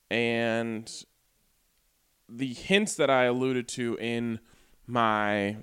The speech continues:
article, one of which was when he was asked about this twenty nineteen class, the question was, "Do you think people were too quick to dismiss the twenty nineteen quarterback class?" And as a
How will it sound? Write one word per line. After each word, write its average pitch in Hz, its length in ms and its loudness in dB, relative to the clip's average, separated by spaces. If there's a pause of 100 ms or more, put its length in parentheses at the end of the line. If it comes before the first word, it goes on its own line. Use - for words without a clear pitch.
(320)
article, 113 580 4
one 151 320 4
of 147 180 6
which 110 360 -2
was 113 680 2 (340)
when 139 160 -4
he 165 120 4
was 196 160 4
asked 156 260 6
about 135 220 4
this 120 160 -6
twenty 123 220 -2
nineteen 113 340 -2
class, 104 240 -4
the 113 80 -12
question 165 540 2
was, 101 480 0 (1120)
"Do - 80 -10
you 151 60 -6
think 180 200 0
people 143 220 0
were 127 80 2
too 156 240 -2
quick - 380 -2 (380)
to 139 120 -4
dismiss 123 380 -2
the 113 100 -8
twenty 113 240 -2
nineteen 107 440 -4
quarterback 82 460 -4
class?" - 420 -10 (1600)
And 120 140 -4
as 156 400 2
a 127 340 4